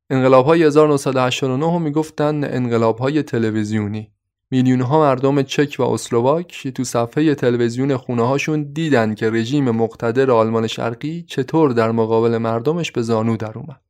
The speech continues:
شجاعتشون رو موقع عبور از دروازه‌های دیوار برلین دیدن و این شجاعت تکثیر شده بود. موج انقلابی که از ورشو و بوداپست و لایپزیگ عبور کرد، این بار به پراگ هم رسید.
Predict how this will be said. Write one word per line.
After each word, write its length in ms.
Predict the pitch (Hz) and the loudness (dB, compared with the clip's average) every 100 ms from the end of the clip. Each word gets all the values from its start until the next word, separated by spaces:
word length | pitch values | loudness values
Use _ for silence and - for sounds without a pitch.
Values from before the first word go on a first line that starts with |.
| _ _ _ | _ _ _
شجاعتشون 720 | - 127 131 147 - 170 165 | -2 2 4 4 0 -2 0
رو 100 | 160 | 2
موقع 320 | 151 127 139 | 2 2 2
عبور 340 | 143 127 139 139 | 0 2 2 4
از 240 | 131 120 | 2 0
دروازه‌های 720 | 117 117 113 117 113 120 139 131 | 0 2 4 2 2 0 0 0
دیوار 400 | 117 113 110 110 | 0 2 2 2
برلین 460 | 113 110 123 120 | 0 0 -2 -2
دیدن 460 | 120 165 165 160 147 | -2 0 0 -2 -4
و 40 | |
این 200 | 127 151 | -2 -2
شجاعت 680 | 143 127 120 120 151 156 - | -2 -2 0 0 -2 -4 -4
تکثیر 580 | 123 117 110 - - 123 | -4 -2 -2 -2 -4 -6
شده 320 | 110 107 110 | -4 -10 -10
بود. 180 | 123 147 - - _ _ | -14 -20 -20 -20 _ _
موج 260 | 147 160 156 | 2 4 4
انقلابی 500 | 143 131 135 147 147 | 4 4 4 4 4
که 120 | 147 | 2
از 180 | 131 120 | 2 4
ورشو 360 | 117 117 - | 4 4 2
و 120 | 139 139 | 2 4
بوداپست 600 | 120 113 110 139 - - | 4 2 2 -2 -2 0
و 140 | 131 | 2
لایپزیگ 520 | 123 113 110 - 160 | 2 0 -2 -4 -4
عبور 340 | 156 127 120 117 | -2 -2 -2 -2
کرد، 400 | - 147 175 170 | -2 -2 -4 -4
این 220 | 139 131 | -2 0
بار 220 | 131 160 156 | 2 2 2
به 120 | 139 | -2
پراگ 400 | - 123 131 131 | -2 -2 -2 -2
هم 180 | 123 113 | -4 -4
رسید. 420 | 107 - 110 - | -6 -8 -12 -16